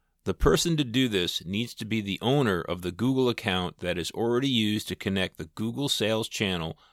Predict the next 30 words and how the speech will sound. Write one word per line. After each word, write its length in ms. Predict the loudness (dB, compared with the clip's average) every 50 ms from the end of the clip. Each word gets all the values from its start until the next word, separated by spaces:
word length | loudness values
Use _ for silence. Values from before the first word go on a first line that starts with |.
| _ _ -10
to 100 | -6 -4
the 60 | -2
Shopify 640 | -2 2 2 2 2 0 -4 -4 -4 -2 -2 -2 -2 -2
admin. 380 | -2 -2 -2 -4 -8 -14 -14 -16 _ _ _ _ _ _ _ _ _ -6
And 80 | -2
that 160 | -2 0 -2
person 540 | 2 4 6 6 6 4 4 2 0 0 -2 -4
also 320 | -4 -4 -2 -2 -2 -2
needs 200 | -2 -2 -2 -4
to 100 | -4 -2
have 220 | 0 0 0 -2 _
editor 480 | 0 2 2 2 2 0 0 0 0
access 540 | 2 2 2 0 0 -2 -2 -2 -2 -4 -6
to 160 | -8 -8 -10
Google 320 | -6 -4 -4 -2 -2 -2 -2
Analytics. 800 | -2 -2 -4 -4 -4 -6 -6 -8 -8 -10 -12 -10 -10 -10 -12 -16 _ _ _ _ _ _ _ _ _ _ _ _ _ _ _ _ _ _ _
Two, 460 | _ 0 4 4 4 4 2 0 -6 -14 _ _ _ _ _ _ _ _
go 160 | 0 0 2
to 40 | 2
your 120 | 0 2
Shopify 600 | 4 6 6 6 6 4 2 4 6 6 6 4
admin 580 | 4 4 4 4 4 4 4 2 2 2 0 -4 -10 _ _ _
and 140 | -4 -2
then 100 | -2 -2
to 140 | -2 -4 -6
the 100 | -6 -4
online 460 | 0 2 2 2 2 2 0 0 0
store 500 | 0 0 0 2 2 2 2 0 -2 -6 _ _
sales 340 | -6 -2 0 2 2 0
channel. 400 | -2 -4 -6 -6 -8 -8 -10 -18